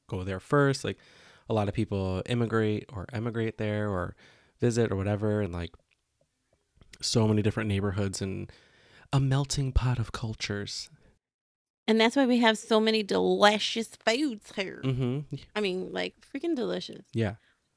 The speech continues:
Speaker 2: What, okay. And, like, I know we were talking about probably in the,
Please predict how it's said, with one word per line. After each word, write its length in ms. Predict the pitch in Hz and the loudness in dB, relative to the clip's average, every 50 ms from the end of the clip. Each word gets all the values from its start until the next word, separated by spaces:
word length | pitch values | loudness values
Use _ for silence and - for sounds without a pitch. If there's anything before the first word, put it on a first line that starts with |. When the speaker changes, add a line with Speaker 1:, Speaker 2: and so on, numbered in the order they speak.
| _ | _
Speaker 2:
What, 240 | - 240 285 302 - 240 | -2 0 0 2 2 0
okay. 220 | 254 262 208 - - 208 190 - _ _ _ _ _ _ _ _ _ _ _ _ _ _ _ _ _ _ _ _ _ _ _ _ - | 0 0 -2 -2 -6 -10 -12 -14 _ _ _ _ _ _ _ _ _ _ _ _ _ _ _ _ _ _ _ _ _ _ _ _ 0
And, 480 | 302 330 302 240 233 220 214 208 220 - - | 2 4 4 4 4 4 4 2 0 0 2
like, 240 | - 208 202 - - _ | 2 0 0 0 -2 _
I 60 | 202 208 | 2 4
know 180 | 220 226 226 | 4 4 4
we 160 | 226 226 214 | 4 4 4
were 80 | 202 202 | 4 2
talking 220 | 196 208 202 196 | 0 -2 -2 -2
about 240 | 196 196 196 - - _ _ _ _ _ _ _ | -2 -2 -4 -4 -6 _ _ _ _ _ _ _
probably 240 | _ 269 359 440 330 208 | _ 2 4 4 4 4
in 80 | 190 | 2
the, 120 | 196 190 | 0 -4